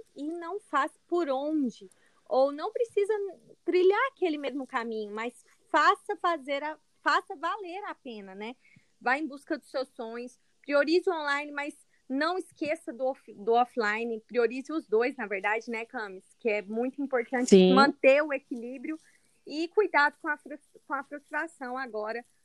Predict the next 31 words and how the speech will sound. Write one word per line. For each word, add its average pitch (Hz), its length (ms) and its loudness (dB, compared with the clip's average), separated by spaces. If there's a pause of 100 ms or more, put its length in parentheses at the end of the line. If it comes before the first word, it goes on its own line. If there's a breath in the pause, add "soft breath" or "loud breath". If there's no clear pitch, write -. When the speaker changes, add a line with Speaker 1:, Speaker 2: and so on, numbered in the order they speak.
(120)
Speaker 1:
né, 220 380 -6
no 220 100 -4
início 233 360 -6
de - 100 -18
carreira, 226 520 4
pra 220 200 -4
que - 140 -14
você 214 280 -8
não 214 180 -6
se 226 420 -6
desmotive 208 840 -2
e, 202 380 -2 (340)
e 196 140 2
advogar 202 480 4
uma 208 140 -4
coisa 208 280 -2
muito 208 240 -4
linda. 233 580 4 (2250)
Mas 220 200 -4
é 240 60 -2
uma 233 140 -6
carreira 233 380 -6
muito 220 260 -12
linda, 226 360 -6
que 226 100 -10
eu 214 60 -4
sou 214 160 -10
muito 208 220 -6
apaixonada. 208 720 -4 (280)
Então, 208 260 -4
cuidado. 214 640 0